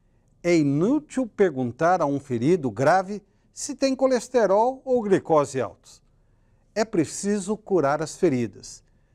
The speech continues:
Depois se poderá falar do todo restante. A economia de Francisco começa com essa linha de resgatar os feridos. São os excluídos, os refugiados, desempregados, abandonados.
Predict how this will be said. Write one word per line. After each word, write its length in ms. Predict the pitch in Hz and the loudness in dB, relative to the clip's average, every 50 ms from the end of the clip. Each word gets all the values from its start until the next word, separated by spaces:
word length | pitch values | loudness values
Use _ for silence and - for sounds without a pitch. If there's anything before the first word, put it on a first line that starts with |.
| _ _ _ | _ _ _
Depois 460 | 226 233 247 - - 165 170 185 185 | -4 -2 -2 -2 0 0 0 0 0
se 140 | - - 202 | -2 -8 -12
poderá 420 | - - - 202 185 170 135 139 139 | -8 -6 -4 -2 0 0 0 0 -2
falar 500 | - - 165 139 127 131 143 139 - _ _ _ _ _ | -4 -2 -2 0 0 0 -2 -4 -8 _ _ _ _ _
do 140 | - 254 - | -6 -6 -4
todo 320 | - - 175 175 170 170 | 0 2 2 2 2 0
restante. 840 | 147 170 175 147 - - - - - 131 123 107 - - - - _ _ _ _ _ _ _ _ _ _ _ _ _ _ _ _ _ _ _ _ | -2 -2 -4 -4 -6 -10 -8 -4 -4 -4 -4 -4 -10 -14 -20 -20 _ _ _ _ _ _ _ _ _ _ _ _ _ _ _ _ _ _ _ _
A 100 | - 220 | -6 -4
economia 440 | 208 208 233 202 165 156 180 185 170 | -2 0 0 2 2 4 4 2 2
de 80 | 139 131 | 0 -4
Francisco 920 | - - 156 135 120 - - - - 180 202 214 196 - - - 185 151 | -6 -4 -4 -4 -4 -6 -8 -4 -2 0 0 0 -2 -4 -8 -12 -12 -6
começa 640 | - - 139 123 123 131 139 156 160 147 - 160 | -4 -2 -2 -2 -2 -2 -2 -4 -4 -6 -10 -12
com 140 | - - 151 | -8 -6 -6
essa 260 | 147 139 - - 135 | -6 -6 -6 -6 -4
linha 300 | 127 123 131 135 147 147 | -4 -2 -2 0 0 0
de 160 | 139 127 143 139 | 0 -2 -4 -4
resgatar 680 | - 170 170 151 120 120 135 143 151 - - 160 160 151 | -2 -2 -2 -2 -2 -2 -2 -2 -2 -2 -4 -4 -4 -4
os 120 | - - | -4 -2
feridos. 600 | - 151 135 127 117 101 - - - - - - _ _ _ _ _ _ _ _ _ _ _ _ _ | -2 -2 0 0 -4 -6 -8 -12 -20 -20 -20 -20 _ _ _ _ _ _ _ _ _ _ _ _ _
São 340 | - - - - 254 233 190 | -10 -2 0 2 2 2 2
os 160 | 151 117 101 | -2 -4 -4
excluídos, 800 | 139 139 - - - 220 196 160 165 180 175 - - - - _ _ _ _ _ _ | -4 -6 -4 -2 0 2 4 4 4 2 0 -6 -18 -20 -20 _ _ _ _ _ _
os 280 | - 170 - - - - | -8 -8 -8 -10 -10 -4
refugiados, 1120 | 190 233 240 - - - 180 160 127 107 131 127 131 143 156 160 151 - - - - _ _ _ _ _ _ - | -2 -2 -2 -2 -2 0 0 0 0 0 0 2 2 2 0 -2 -4 -8 -16 -18 -20 _ _ _ _ _ _ 0
desempregados, 1160 | 127 143 196 208 196 190 185 170 - 135 117 101 110 135 147 160 165 156 156 139 - - - _ _ _ _ _ _ _ | 4 6 6 6 4 0 -4 -6 -6 -6 -6 -4 -2 0 0 0 -2 -4 -8 -14 -16 -18 -20 _ _ _ _ _ _ _
abandonados. 920 | - 160 151 151 170 170 156 156 165 123 101 85 - - - - - _ | 2 2 2 2 2 2 2 0 0 0 -4 -10 -14 -20 -20 -20 -20 _